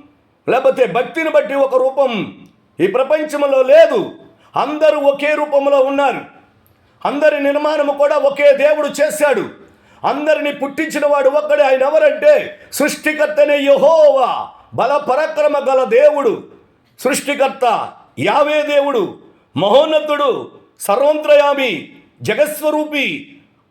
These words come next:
ఆత్మదేవుడు, అగ్ని స్వరూపుడు, అనాథ రక్షకుడు, అనంతకాలము యుగయుగాలు ఉండేవాడు.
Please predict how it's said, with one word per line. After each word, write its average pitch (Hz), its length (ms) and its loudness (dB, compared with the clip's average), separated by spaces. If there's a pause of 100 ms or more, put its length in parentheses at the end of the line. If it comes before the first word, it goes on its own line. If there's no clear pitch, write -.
(120)
ఆత్మదేవుడు, 294 1000 -2 (600)
అగ్ని 240 500 -4
స్వరూపుడు, 302 920 -4 (840)
అనాథ 254 380 0
రక్షకుడు, 285 720 0 (360)
అనంతకాలము 285 760 -2
యుగయుగాలు 285 500 -2
ఉండేవాడు. 277 680 0